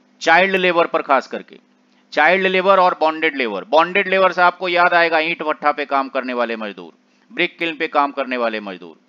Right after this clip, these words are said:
आपको याद होगा, मैंने भी कई बार डिस्कस किया है, आज फिर से मैं नाम ले रहा हूं, कोड on वेज बिल दो हज़ार उन्नीस में लाया गया है।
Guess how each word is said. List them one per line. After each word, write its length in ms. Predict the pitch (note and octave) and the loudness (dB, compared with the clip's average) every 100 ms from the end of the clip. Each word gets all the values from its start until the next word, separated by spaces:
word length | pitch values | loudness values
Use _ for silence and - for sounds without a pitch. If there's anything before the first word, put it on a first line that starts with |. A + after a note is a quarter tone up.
| _ _ _ - B2 | _ _ _ -8 0
आपको 320 | D#3 - G3 | 0 2 0
याद 300 | F3+ F#3+ G3+ | 4 4 4
होगा, 440 | G#3 F#3 F#3 F#3 _ _ - | 2 6 4 2 _ _ -4
मैंने 260 | C#3+ E3 | -2 -2
भी 100 | F#3 | -4
कई 220 | G3+ F#3+ F#3+ | -2 0 4
बार 160 | F#3+ | 4
डिस्कस 380 | F#3+ F#3 G3 F#3 | 4 -2 -2 -4
किया 280 | F3 F3 E3 | -2 2 4
है, 100 | F3 | 4
आज 160 | D#3+ | 2
फिर 240 | D#3+ - F3 | 0 -6 -6
से 160 | G#3+ | -4
मैं 140 | G#3 G3+ | -2 2
नाम 220 | F#3 F3+ | 2 2
ले 120 | F3 | -2
रहा 120 | D#3+ | 0
हूं, 140 | D3+ D#3+ _ _ _ | -2 -4 _ _ _
कोड 260 | E3 G3+ G#3 | -4 -2 2
on 180 | G3 F#3 | 0 0
वेज 260 | F#3 F#3+ | -2 -2
बिल 180 | F3+ F#3+ | -4 -6
दो 140 | F#3 | -2
हज़ार 240 | E3+ F3+ F3 | -2 0 -2
उन्नीस 360 | E3+ F3 F3 | -4 -10 -12
में 80 | E3 | -6
लाया 280 | C#3 B2 A2 | -2 0 -2
गया 180 | G2+ F2+ | -4 -8
है। 280 | E2 D#2 | -10 -18